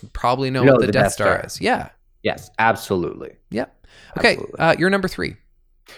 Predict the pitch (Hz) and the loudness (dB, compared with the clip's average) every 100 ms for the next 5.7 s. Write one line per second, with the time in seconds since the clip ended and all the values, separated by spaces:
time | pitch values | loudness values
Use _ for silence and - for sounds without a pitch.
0 | - - - 135 139 131 160 226 247 226 | -20 -4 2 6 6 6 4 4 2 0
1 | 226 196 190 190 196 - 143 139 135 131 | 2 4 4 4 0 4 4 6 6 4
2 | 135 135 127 117 - 165 202 123 113 - | 2 2 0 -8 4 6 6 0 -4 -2
3 | 147 - 156 143 - 147 120 117 107 82 | -2 0 -2 -2 0 0 2 0 -2 -6
4 | 82 - 95 90 101 110 104 98 90 90 | -12 -8 -4 -4 -4 -2 -2 -2 -4 0
5 | 123 120 113 110 110 107 104 | 0 2 2 4 6 4 2